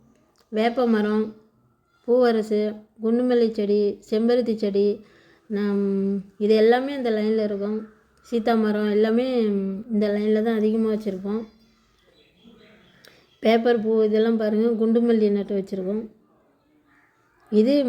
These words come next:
மஞ்சள் செடி, எங்க அப்பா விதை போட்டு முளைக்க வச்சாங்க. இது எங்க அப்பா கொடுத்த விதை. இது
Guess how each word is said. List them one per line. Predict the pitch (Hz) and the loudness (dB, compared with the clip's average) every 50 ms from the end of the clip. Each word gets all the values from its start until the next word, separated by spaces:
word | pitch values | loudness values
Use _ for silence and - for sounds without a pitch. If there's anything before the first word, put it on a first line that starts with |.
| 226 | 2
மஞ்சள் | 214 208 208 226 240 277 277 262 - | 2 2 2 4 4 2 2 2 0
செடி, | 247 214 214 233 | -2 0 2 2
எங்க | 233 226 214 208 | 2 2 0 -2
அப்பா | 196 196 - 262 269 | -4 -4 -6 -6 -4
விதை | 262 233 220 220 226 | -2 -2 -2 -2 -2
போட்டு | 220 226 233 226 233 214 | -2 -4 -4 -4 -4 -4
முளைக்க | 208 202 202 202 202 202 208 214 | -2 -2 -2 -4 -4 -4 -4 -4
வச்சாங்க. | 208 202 208 - 196 196 185 180 180 | -4 -4 -4 -6 -8 -6 -6 -4 -4
இது | 170 180 196 247 - - _ - | -4 -4 -6 -8 -10 -14 _ -6
எங்க | 220 202 202 | -4 -4 -4
அப்பா | 190 196 233 240 | -4 -2 -2 -2
கொடுத்த | 233 220 208 214 202 190 | -2 -2 -2 -2 -4 -4
விதை. | 185 175 185 185 180 | -4 -4 -4 -4 -4
இது | 185 190 208 | -4 -6 -6